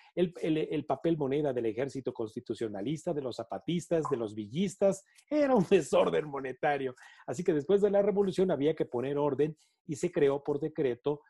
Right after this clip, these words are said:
del presidente Plutarco Elías Calles, en su gobierno, el Banco de México. Pero se creó como sociedad anónima, es decir, eh, donde habría socios y el gobierno sería uno de ellos, con,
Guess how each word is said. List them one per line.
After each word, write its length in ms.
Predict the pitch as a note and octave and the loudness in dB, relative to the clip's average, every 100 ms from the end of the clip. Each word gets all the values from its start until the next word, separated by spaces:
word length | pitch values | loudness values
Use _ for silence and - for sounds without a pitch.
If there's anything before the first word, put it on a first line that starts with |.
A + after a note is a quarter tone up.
| _ | _
del 200 | C3+ B2+ | -4 -4
presidente 460 | B2+ A#2+ A#2+ A#2 B2+ | -4 -6 -6 -6 -8
Plutarco 440 | - A2+ A2+ - | -8 -8 -8 -8
Elías 240 | A2 A2 - | -8 -8 -8
Calles, 480 | A#2 G2+ G2+ D3 G#2+ | -6 -6 -6 -12 -14
en 80 | |
su 140 | F#2+ C3 | -12 -10
gobierno, 560 | C3+ A#2 A2 B2 F3 - | -4 -4 -4 -6 -10 -10
el 120 | A#2 | -6
Banco 340 | A2 A2+ - G2+ | -6 -6 -6 -8
de 80 | |
México. 400 | F2+ F2 - - | -8 -12 -14 -12
Pero 160 | G#2 B2 | -8 -6
se 120 | E3+ | -4
creó 260 | D#3+ E3 F#3+ | -2 -2 0
como 200 | G#3 E3 | -2 -2
sociedad 520 | - C3 D3 D3 D3+ | -10 -8 -6 -6 -6
anónima, 520 | E3+ F3 G3 B2 G2+ - _ _ _ _ - | -6 -4 -4 -6 -8 -18 _ _ _ _ -6
es 120 | C#3 | -2
decir, 360 | D#3+ F3+ F3 F3 _ _ - | 0 4 2 0 _ _ -2
eh, 80 | |
donde 480 | C#3+ C3 C3 B2+ A2+ | 2 4 2 0 -2
habría 380 | B2+ B2 E3+ D#3+ | -4 0 2 0
socios 640 | D3 G3 D#3+ D3 D3 - _ - - - | 0 -2 -2 0 -2 -4 _ -10 -10 -2
y 80 | C#3+ | 0
el 60 | |
gobierno 380 | C3 C3 D3+ D3+ | 2 2 2 0
sería 360 | C#3 B2 C3+ - | -2 0 0 -2
uno 320 | G3 C3+ C3 B2+ | -6 -2 -2 0
de 240 | C3+ C#3+ D3+ | 0 0 0
ellos, 580 | F3+ C3+ - - - _ _ _ | -2 -2 -10 -14 -20 _ _ _
con, 380 | E3+ E3 F3+ | 2 2 0